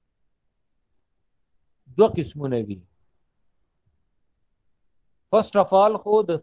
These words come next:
خبر تقسیم په اعتبار د قوت او د ضعف سره په دوه قسمه دی، خبر مقبول او خبر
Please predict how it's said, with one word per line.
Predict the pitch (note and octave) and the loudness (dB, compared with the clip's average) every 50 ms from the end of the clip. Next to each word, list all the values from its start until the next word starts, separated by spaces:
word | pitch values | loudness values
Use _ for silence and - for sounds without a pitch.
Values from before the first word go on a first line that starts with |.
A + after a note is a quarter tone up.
| _ - | _ -12
خبر | D3 - D3+ D3 D3+ D3+ G#3 | -8 -4 -2 0 0 0 0
تقسیم | G#3 - D#3 C#3+ - - - F3+ F#3 G3+ G#3+ A3+ A#3 A#3+ - _ _ _ _ _ _ _ _ _ _ _ _ - | 0 -2 -6 -8 -8 -10 -12 -8 -6 -4 -4 -4 -6 -8 -14 _ _ _ _ _ _ _ _ _ _ _ _ -8
په | D3+ D3+ D#3+ D#3+ | -2 2 4 4
اعتبار | D3+ D3+ E3 - F3 E3+ D#3+ F3+ F#3+ G#3+ A3 G#3+ | 4 4 0 -2 -2 0 4 4 4 4 4 2
د | G3 E3+ E3+ - | 2 0 -2 -4
قوت | - - E3+ F3 G3 A3 A3 - | -4 -4 0 2 2 2 0 -2
او | - D#3+ D#3+ D#3+ | -2 0 0 0
د | C#3 D3 C3+ - | 0 -2 -4 -2
ضعف | G#3 G#3+ G3+ A3 F#3 | -4 -4 -4 -4 -8
سره | - - G#3 G#3+ A3+ A#3 A#3+ | -6 -2 0 0 2 0 0
په | A#3 - E3 C#3+ | -2 -4 -6 -4
دوه | C#3 F#3 | -2 -4
قسمه | G3 - G#3+ G3 - - G3+ G3+ | -2 -2 -4 -8 -8 -8 -8 -6
دی، | G3 G#3 A3 A#3+ B3+ - _ _ | -4 -2 -2 -4 -4 -8 _ _
خبر | - D3+ D3+ D#3+ F3+ F3+ F3 | -4 -2 2 2 2 2 2
مقبول | E3 D#3 D3+ - - C#3+ D3+ F3+ G#3 A3+ A#3 B3+ C4 C4 - _ _ _ _ _ _ _ _ _ _ - | 0 -2 -4 -6 -6 -8 -6 -4 -4 -4 -4 -6 -6 -8 -10 _ _ _ _ _ _ _ _ _ _ 0
او | C#3 C#3+ D3 | 0 0 2
خبر | C#3+ - D3 D3 D#3+ F3+ G3 | 2 0 0 2 4 4 4